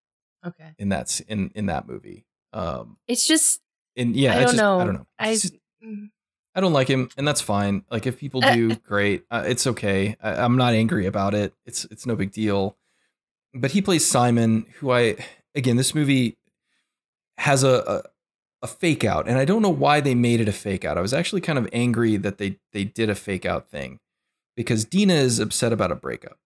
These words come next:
Speaker 2: But that's established early. She's trying to give the person stuff back. "I don't want this stuff in my life anymore. I'm angry. I'm upset. Bad, bad, bad."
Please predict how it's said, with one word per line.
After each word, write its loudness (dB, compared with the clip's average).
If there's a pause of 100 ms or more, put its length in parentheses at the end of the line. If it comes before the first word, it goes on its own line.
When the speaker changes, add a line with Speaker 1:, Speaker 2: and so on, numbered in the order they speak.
(140)
Speaker 2:
But -8
that's 0
established -4 (100)
early. -4
She's -14
trying -2
to 0
give -6
the -14
person -6
stuff -4
back. 0
"I -10
don't -16
want -18
this -20
stuff -6
in -2
my 0
life -2
anymore. -6
I'm -16
angry. -2
I'm -16
upset. -4 (140)
Bad, -6
bad, -14
bad." -2